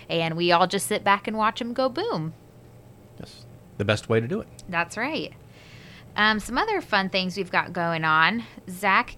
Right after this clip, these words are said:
Speaker 1: Gagel at State Farm out there by the Mexican restaurant, he's gonna be having a car slash truck slash bike slash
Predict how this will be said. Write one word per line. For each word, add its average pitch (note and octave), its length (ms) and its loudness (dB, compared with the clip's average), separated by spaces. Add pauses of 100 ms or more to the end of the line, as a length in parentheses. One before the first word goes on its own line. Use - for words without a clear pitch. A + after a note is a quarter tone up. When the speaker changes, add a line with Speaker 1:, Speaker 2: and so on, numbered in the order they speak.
Speaker 1:
Gagel F#3 520 2
at D#3 200 -2
State - 320 -4
Farm F3+ 560 4
out F3+ 260 0
there F3 220 0
by F3 160 0
the E3 80 -4
Mexican E3+ 480 -4
restaurant, - 500 2 (320)
he's D#4 220 -2
gonna D4 160 -2
be A#3 100 -2
having G3+ 380 2
a C#3+ 260 -2
car A#3 640 4
slash D3 640 -2
truck B3+ 380 4
slash D#3 520 0
bike G3+ 440 2
slash D3+ 580 0